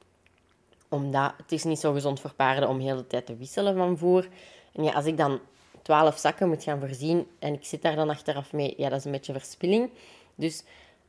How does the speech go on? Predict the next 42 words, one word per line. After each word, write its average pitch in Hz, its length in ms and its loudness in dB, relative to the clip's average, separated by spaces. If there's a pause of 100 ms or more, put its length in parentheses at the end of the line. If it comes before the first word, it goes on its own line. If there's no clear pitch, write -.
vandaar 147 500 4
is 143 160 -8
dat 127 200 0
wel - 180 -8
zelf 170 380 0
mee 190 160 2
te 190 140 -2
nemen. 180 400 2 (640)
Voor 190 180 6
jou 185 320 6
is 156 140 -4
er 151 100 -14 (140)
ook 196 240 4
alles 240 300 0
inbegrepen, 208 640 2
dus 147 160 -6
je - 160 -4
eten, 196 380 4
je 175 140 2
overnachting, 160 760 0 (720)
moet 147 180 -6
je - 100 -6
allemaal 160 260 2
geen 131 240 -4
zorgen 208 320 -2
in 226 100 2
maken. 220 320 -2
Dus 160 200 -10 (140)
het 139 180 -8
heet 160 220 2
ook 143 160 -6 (140)
Click 165 320 -4
and 139 280 -2
Retreat. 139 640 -4
Het - 140 -14
is, 160 160 -14
het - 160 -20
is 147 100 -6
echt 156 220 0
gericht 147 340 -6
op 143 200 0 (400)
bijleren 135 640 4